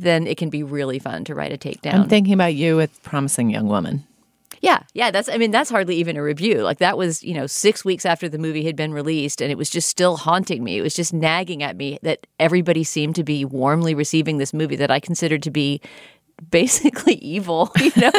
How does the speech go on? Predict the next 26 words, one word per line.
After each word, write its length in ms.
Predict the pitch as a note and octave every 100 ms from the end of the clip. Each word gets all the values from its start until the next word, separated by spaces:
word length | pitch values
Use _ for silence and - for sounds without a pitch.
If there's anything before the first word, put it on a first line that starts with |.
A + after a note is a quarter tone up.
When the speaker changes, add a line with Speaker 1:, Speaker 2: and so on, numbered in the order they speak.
| -
Speaker 1:
I 380 | G4 - C#4+ C#4+
just 160 | F#4+
feel 160 | - C#4
like 160 | A#3+
the 100 | B3
values 540 | G3 F3+ F3+ G#3 G#3 F3+
that 220 | F#3 E3+
movie 360 | E3+ F3 F3 E3
evinces 460 | D#3+ E3+ - E3
are 100 | A2+
so 320 | D3 - E3
anti-feminist, 880 | D3+ E3 F3+ E3 D#3+ E3+ F#3+ G#3+ - -
and 120 | E3
yet 180 | E3 D3+
it's 140 | -
so 280 | - D#3 E3+
on 120 | F3
a 60 | D#3
high 180 | D#3
horse 240 | D#3 D3+ D#3
about 160 | D#3
how 120 | D#3 C#3
feminist 420 | D#3 D#3+ E3+ G3
it 100 | F3+
is, 240 | F#3 F#3+
and 140 | E3+